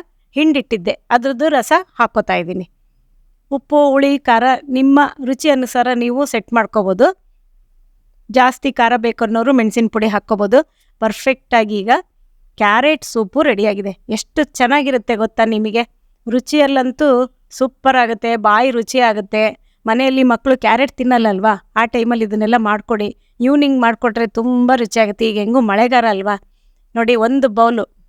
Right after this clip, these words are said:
ನಾನು ಸರ್ವ್ ಮಾಡ್ತಾ ಇದ್ದೀನಿ. ಒಂದು ಬೌಲ್ ಕುಡಿದ್ಮೇಲೆ ಮತ್ತೆ ಬೇಕು ಅಂತಾರೆ ಮನೆಯಲ್ಲಿ, ಅಷ್ಟು ಚೆನ್ನಾಗಿರುತ್ತೆ. ನೋಡ್ಕೊಂಡ್ರಲ್ವಾ ಸೂಪರ್ ಆಗಿರೋ ಕ್ಯಾರೆಟ್ ಸೂಪ್ ಮಾಡುವ ವಿಧಾನ? ಮತ್ತೆ ಕಷ್ಟನೇ ಇಲ್ಲ,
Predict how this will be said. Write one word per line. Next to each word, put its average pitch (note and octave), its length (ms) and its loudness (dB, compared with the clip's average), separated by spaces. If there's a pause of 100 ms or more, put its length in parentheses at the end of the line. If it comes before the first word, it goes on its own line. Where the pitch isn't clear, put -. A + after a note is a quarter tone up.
ನಾನು A3 220 2
ಸರ್ವ್ A3 340 0
ಮಾಡ್ತಾ G#3+ 220 -2
ಇದ್ದೀನಿ. G#3 340 -4 (460)
ಒಂದು A#3+ 260 -2
ಬೌಲ್ A#3 300 2 (300)
ಕುಡಿದ್ಮೇಲೆ C4 500 2
ಮತ್ತೆ B3 360 0
ಬೇಕು D4+ 300 0
ಅಂತಾರೆ A3 340 -2
ಮನೆಯಲ್ಲಿ, G#3 460 -2
ಅಷ್ಟು - 220 -8
ಚೆನ್ನಾಗಿರುತ್ತೆ. A3+ 720 -2 (1700)
ನೋಡ್ಕೊಂಡ್ರಲ್ವಾ A#3+ 640 0
ಸೂಪರ್ C4+ 460 0
ಆಗಿರೋ A#3 220 0
ಕ್ಯಾರೆಟ್ A3 400 0
ಸೂಪ್ A3 300 -6
ಮಾಡುವ G#3+ 380 0
ವಿಧಾನ? G3+ 300 0 (420)
ಮತ್ತೆ B3 280 0 (440)
ಕಷ್ಟನೇ B3 500 0
ಇಲ್ಲ, A3+ 160 0